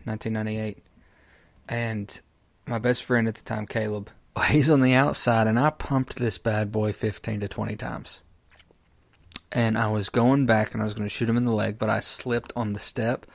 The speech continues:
and as I fall back, it goes with me, and I pull the trigger, and I shot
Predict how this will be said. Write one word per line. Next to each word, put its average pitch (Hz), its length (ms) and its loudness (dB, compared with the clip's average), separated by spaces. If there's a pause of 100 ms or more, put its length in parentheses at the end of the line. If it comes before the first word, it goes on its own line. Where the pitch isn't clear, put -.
(240)
and 120 120 -4
as 120 180 -6
I 110 100 -2
fall 135 380 -2
back, 117 480 -4 (300)
it 127 160 2
goes 123 320 4
with 113 240 2
me, 107 160 -2
and 104 140 -2
I 104 100 2
pull 127 280 2
the 113 100 2
trigger, 110 440 2
and 107 220 -2
I 113 180 0 (1400)
shot - 500 -2